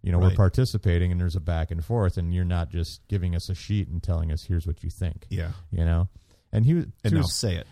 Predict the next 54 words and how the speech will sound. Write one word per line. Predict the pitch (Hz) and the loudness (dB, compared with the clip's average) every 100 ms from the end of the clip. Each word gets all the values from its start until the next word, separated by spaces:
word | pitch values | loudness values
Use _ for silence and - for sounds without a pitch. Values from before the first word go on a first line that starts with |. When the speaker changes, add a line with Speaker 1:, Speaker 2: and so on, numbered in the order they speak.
| 110 | -4
Speaker 1:
Yeah, | 139 | 0
t-, | 101 - 143 | -2 -2 -2
yeah, | |
exactly. | 127 113 156 147 85 | 0 0 -2 0 -2
So | - 104 | 0 -2
to | - 117 | 2 2
his | 123 | 2
credit, | - 185 120 85 | -2 -4 -2 0
he | 98 | 2
was | 90 | 0
super | - 160 101 | -2 -6 -4
cool | - 185 117 | -4 -4 -2
about | 78 | 0
it. | 76 | -2
He's | 82 | -2
like, | 104 - | -6 -6
"You | 180 | -6
know, | 160 | -6
that | - - | -8 -10
makes | 170 - | -8 -8
total | - 156 147 | -8 -6 -6
sense. | 175 95 - | -6 -6 -6
I | 143 | -6
get | 107 80 | -2 -2
it." | 139 - _ _ | -2 -6 _ _
Speaker 2:
Yeah. | 92 90 | -6 -2
Speaker 1:
You | 92 | 0
know? | 80 101 98 90 - _ _ _ _ _ - | 2 0 -2 -10 -16 _ _ _ _ _ -4
But | 113 | -2
anyway, | 101 90 80 - _ _ - | 0 0 -2 -6 _ _ -4
so | 139 120 107 | 0 0 0
b-, | - 101 101 - - - | -10 -16 -14 -12 -10 -6
back | 104 98 | -4 -2
to | 95 | 0
my | 85 | 2
original | 80 95 82 | 2 0 -2
Speaker 2:
Yeah. | - | -2
Speaker 1:
point. | 87 78 | -2 0
We're | 107 85 | 0 0
way | 80 95 | 2 4
off | 78 71 | 2 0
track. | - 78 | -2 0
Speaker 2:
Yeah, | 117 | 0
whatever. | 101 95 - 90 92 - | 0 0 -2 -2 -4 2
Speaker 1:
Um, | 92 87 80 - - | 4 4 0 -4 0
is | 104 90 - - - _ - | 0 0 -4 -18 -20 _ -18
she | - 120 | -4 2
Speaker 2:
The | 110 | 4
Speaker 1:
was | 107 | 6
Speaker 2:
agenda's | 123 92 82 | 4 2 -4
late | 90 85 - | -6 -6 -4
tonight. | 80 76 76 | -6 -4 2
Speaker 1:
<laughs> | |
Yeah. | 117 80 | 6 6